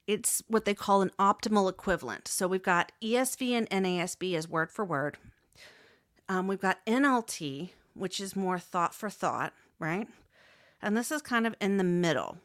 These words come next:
It's c-, the C S B. They call it optimal equivalence. As they try to, every one of them try to sound, you know, perfect.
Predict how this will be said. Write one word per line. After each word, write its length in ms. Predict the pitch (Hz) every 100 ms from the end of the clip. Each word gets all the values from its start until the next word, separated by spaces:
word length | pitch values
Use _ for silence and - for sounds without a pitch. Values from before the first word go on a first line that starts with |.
| _ _
It's 100 | - -
c-, 80 | -
the 220 | - 170 156
C 260 | - 196
S 180 | 156 -
B. 280 | - 139 - - - - -
They 100 | -
call 220 | 196 208 202
it 140 | - -
optimal 480 | 185 - - 175 156
equivalence. 880 | - 170 156 110 67 - - - _
As 140 | 185 175
they 120 | 165
try 200 | - 175
to, 120 | 160 -
every 220 | 196 202
one 160 | 175 156
of 80 |
them 100 | 147
try 180 | 143 165
to 100 | 151
sound, 500 | - 151 143 147 131 - _ _
you 80 | -
know, 140 | 151 -
perfect. 580 | - 156 - 151 -